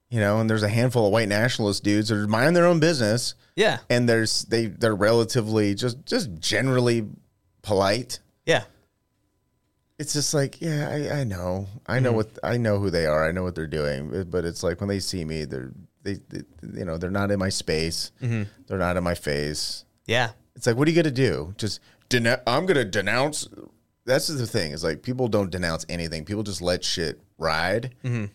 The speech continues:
Speaker 1: until it becomes a problem.
Speaker 2: Yeah.
Speaker 1: People do not think about preventative measures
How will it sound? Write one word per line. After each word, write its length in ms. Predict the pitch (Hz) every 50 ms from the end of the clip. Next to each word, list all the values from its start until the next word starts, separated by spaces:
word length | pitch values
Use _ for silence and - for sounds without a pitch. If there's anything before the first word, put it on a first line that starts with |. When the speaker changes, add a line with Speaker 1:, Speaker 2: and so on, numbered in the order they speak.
| _ -
Speaker 1:
until 240 | 101 95 101 92
it 60 | 87 76
becomes 840 | 87 - - - - 131 143 151 151 151 147 139 131 120 104 - - -
a 60 | 95
problem. 600 | - 104 95 87 82 78 - 71 67 62 64 - _ - - - - - -
Speaker 2:
Yeah. 120 | 110 113
Speaker 1:
People 460 | 104 131 127 120 113 110 104 95 - _ _ _ _ _ _ _
do 140 | - 98 92
not 400 | 87 92 92 90 90 92 - -
think 240 | - 104 95 85 76
about 320 | 80 71 71 69 71 -
preventative 580 | - - 87 73 80 85 80 85 73 78 73 71
measures 840 | 78 78 78 80 80 73 76 69 64 62 64 67 - - - -